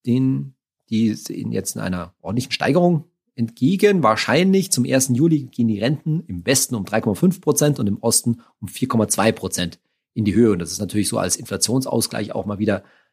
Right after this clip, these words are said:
ganz in Ordnung. Auch könnte man sagen, ja, das ist zu wenig bei zehn Prozent Inflation, aber gut, unser Rentensystem gibt halt auch nicht so wahnsinnig viel her.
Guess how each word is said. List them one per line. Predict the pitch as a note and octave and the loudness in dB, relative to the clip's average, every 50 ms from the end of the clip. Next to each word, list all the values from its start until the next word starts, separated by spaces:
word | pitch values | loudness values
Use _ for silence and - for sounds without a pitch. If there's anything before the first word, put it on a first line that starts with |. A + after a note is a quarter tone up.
| _ _ | _ _
ganz | - F2 - - | -6 -4 -4 -4
in | - C3+ - - | -6 -6 -12 -12
Ordnung. | - F#2 C3+ F#3 G3 A3+ A3 A3+ A3 G3 - _ _ _ _ _ | 0 2 4 4 6 6 4 4 2 -2 -6 _ _ _ _ _
Auch | _ _ _ _ | _ _ _ _
könnte | - - C3+ | -18 -16 -16
man | B2+ - | -16 -16
sagen, | - - - - | -18 -20 -18 -16
ja, | - | -16
das | - - - | -16 -14 -8
ist | - - - | -4 -4 -2
zu | - G2+ | 0 2
wenig | A#2 D3+ D#3+ C3+ - | 4 4 4 4 4
bei | - A#2 | 2 0
zehn | - - C#3+ B2+ | 0 2 0 0
Prozent | - A2+ - B2 B2 | 0 0 0 0 0
Inflation, | C3 - G#2+ F#2+ - - C3+ C3 B2+ | 0 -2 -4 -2 0 2 4 4 2
aber | - F2+ F#2 F2 | 2 -2 -6 -4
gut, | - G#2+ - - _ - - - - _ _ | -4 -4 -4 -6 _ -20 -20 -20 -20 _ _
unser | _ - F2+ E2 F#2 F2+ - | _ -16 -14 -12 -12 -12 -6
Rentensystem | - G2 G2+ F#2+ - F#2 - - - - - F#2+ F2 E2+ - - G#2+ G2 | -4 -4 -4 -4 -4 -8 -12 -12 -14 -14 -14 -12 -10 -10 -6 -4 -4 -4
gibt | F2 G2 - - | -6 -8 -10 -12
halt | F#2 F#2 - | -12 -14 -12
auch | - | -14
nicht | F#2 F2 - | -16 -16 -10
so | - | -4
wahnsinnig | E2 F#2 F#2+ E2+ E2+ E2 - - | -2 -2 -2 -2 -4 -10 -14 -12
viel | - F#2+ D#2+ | -12 -12 -6
her. | D#2+ A2 C3 C3+ C3 | 0 4 4 4 4